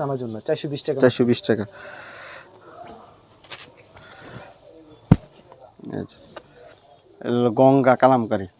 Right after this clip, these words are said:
Speaker 1: হচ্ছে
Speaker 2: গঙ্গা
Speaker 1: গঙ্গা
Speaker 2: প্যাটার্ন।
Speaker 1: কালামকারী।
Speaker 2: হ্যাঁ।
Speaker 1: লং কত রূপ জামার?
Speaker 2: লং হইবো আটচল্লিশ ইঞ্চি।
Speaker 1: আটচল্লিশ ইঞ্চি।
Speaker 2: হ্যাঁ। এই যে অন্য হইবো পাঁচ হাত।
Speaker 1: সম্পূর্ণ পাঁচ হাত থাকবে?
Speaker 2: পাঁচ হাত ওর অন্য, এই যে আড়াই
Speaker 1: ভাই,
Speaker 2: বহরের
Speaker 1: সালোয়ার জামা
Speaker 2: আড়াই গজ
Speaker 1: সুতি
Speaker 2: সালোয়ার,
Speaker 1: থাকবে
Speaker 2: এই যে
Speaker 1: না?
Speaker 2: সব সুতি, পিওর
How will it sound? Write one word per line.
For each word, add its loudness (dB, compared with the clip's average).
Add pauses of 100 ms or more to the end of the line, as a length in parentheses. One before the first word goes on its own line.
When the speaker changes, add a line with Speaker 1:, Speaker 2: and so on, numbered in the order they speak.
Speaker 1:
হচ্ছে 2
Speaker 2:
গঙ্গা 8
Speaker 1:
গঙ্গা 8
Speaker 2:
প্যাটার্ন। 4
Speaker 1:
কালামকারী। 0 (120)
Speaker 2:
হ্যাঁ। 0 (1000)
Speaker 1:
লং 4
কত 2
রূপ -2
জামার? 0 (320)
Speaker 2:
লং 10
হইবো 12
আটচল্লিশ 6
ইঞ্চি। -2 (300)
Speaker 1:
আটচল্লিশ -4
ইঞ্চি। -12
Speaker 2:
হ্যাঁ। 4 (680)
এই -4
যে 2 (160)
অন্য 8
হইবো 8 (120)
পাঁচ 12
হাত। 2 (1300)
Speaker 1:
সম্পূর্ণ 0
পাঁচ 6
হাত -12
থাকবে? 0
Speaker 2:
পাঁচ 10
হাত 6
ওর 4
অন্য, 2 (100)
এই 0
যে 4 (240)
আড়াই 8
Speaker 1:
ভাই, -2
Speaker 2:
বহরের 8
Speaker 1:
সালোয়ার 6
জামা 2 (260)
Speaker 2:
আড়াই 12
গজ 12
Speaker 1:
সুতি 8
Speaker 2:
সালোয়ার, 10
Speaker 1:
থাকবে 10
Speaker 2:
এই 4
যে -6
Speaker 1:
না? -20
Speaker 2:
সব 12 (120)
সুতি, 6
পিওর 8